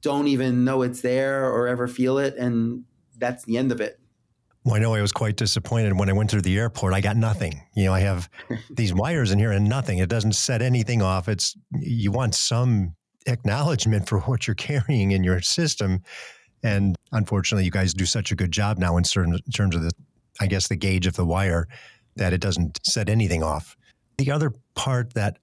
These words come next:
Speaker 2: a lot of people are concerned about, obviously, is pain. And I think you addressed why we, the scars are minimal at this point. I barely even notice mine most of the time. And certainly from a distance,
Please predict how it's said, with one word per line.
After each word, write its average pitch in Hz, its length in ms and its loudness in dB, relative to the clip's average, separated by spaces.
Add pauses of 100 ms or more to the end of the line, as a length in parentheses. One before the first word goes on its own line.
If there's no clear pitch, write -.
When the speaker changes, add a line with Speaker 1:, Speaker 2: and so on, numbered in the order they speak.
(120)
Speaker 2:
a - 20 0
lot 110 240 0
of 104 140 -6
people 117 300 0
are 101 120 0
concerned 98 460 0
about, 90 200 0
obviously, 92 380 0
is 87 140 0
pain. 85 360 -2 (460)
And 123 120 0
I 113 60 0
think 117 360 -2
you 123 280 2
addressed 107 420 0
why 104 320 0
we, 95 280 2 (220)
the 120 380 -4
scars 131 380 0
are 98 240 2 (160)
minimal 104 480 2
at 85 80 -2
this 92 160 0
point. 90 320 0
I 92 100 2 (100)
barely 98 500 0
even 92 200 2
notice 117 300 0
mine 90 280 2
most 90 280 0
of 87 40 -4
the 92 60 0
time. 92 400 0 (800)
And 107 140 0
certainly 117 260 0
from 98 160 0
a 92 60 2
distance, 95 760 -2